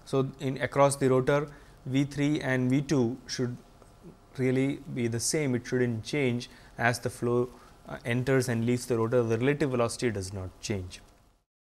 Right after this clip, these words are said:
which means that the entire static pressure drop has actually occurred in the nozzle.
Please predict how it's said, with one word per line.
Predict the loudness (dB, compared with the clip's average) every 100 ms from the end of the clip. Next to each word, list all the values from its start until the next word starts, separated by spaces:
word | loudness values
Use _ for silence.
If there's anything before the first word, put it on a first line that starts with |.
| _ _ _ _ _ -20 -20 -6
which | -4 -2
means | 0 0 6
that | 6 8
the |
entire | 4 6 6
static | 6 4 4 4 0
pressure | -2 2 2
drop | 6 6 6
has | 2
actually | 4 2 0 2
occurred | 2 2 4 6 6
in | 2 -4 -4 -6
the | -6 -4
nozzle. | -2 -2 0 -2